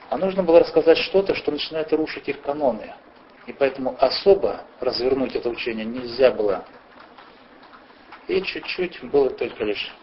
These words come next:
нечто упомянуто, как ориентир. А вот дальше, впоследствии, уже требовалось развернуть само учение. Но вот то, что они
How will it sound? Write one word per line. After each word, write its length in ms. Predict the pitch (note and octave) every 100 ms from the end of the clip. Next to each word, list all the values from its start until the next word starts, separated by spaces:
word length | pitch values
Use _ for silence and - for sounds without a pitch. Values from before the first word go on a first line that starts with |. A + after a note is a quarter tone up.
| -
нечто 360 | B2 B2 - A2
упомянуто, 720 | - A#2+ C#3 C#3+ G#2+ - F#2 -
как 180 | A#2 -
ориентир. 520 | B2 B2 A#2 - G2+ - - - - - - - - - - - - -
А 60 | B2
вот 160 | C3 C3
дальше, 400 | E3 E3 C#3 - - - -
впоследствии, 600 | - - A#2 G2+ - G2+
уже 200 | G#2 D3
требовалось 500 | - C#3 C#3 C3 -
развернуть 460 | C3 A#2+ A#2 B2 -
само 260 | A#2 A#2+
учение. 520 | A2+ - G2+ F2+ F2+ - - - - -
Но 120 | C3+
вот 200 | C#3+ C#3+
то, 100 | D3
что 200 | C#3 -
они 320 | C3+ C3+ B2+